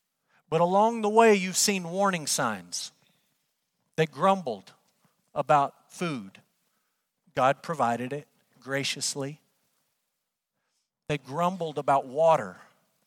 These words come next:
God's goodness to undeserving people, God's mercy to people in distress. He provided that out of his goodness.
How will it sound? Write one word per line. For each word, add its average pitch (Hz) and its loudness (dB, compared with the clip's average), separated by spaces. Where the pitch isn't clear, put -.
God's 135 -2
goodness 165 -8
to - -20
undeserving 147 -8
people, 151 -12
God's 123 -8
mercy 147 -8
to - -16
people - -10
in 139 -10
distress. 139 -8
He 143 -12
provided 131 -6
that 139 -6
out 127 -8
of 120 -10
his 117 -14
goodness. 127 -18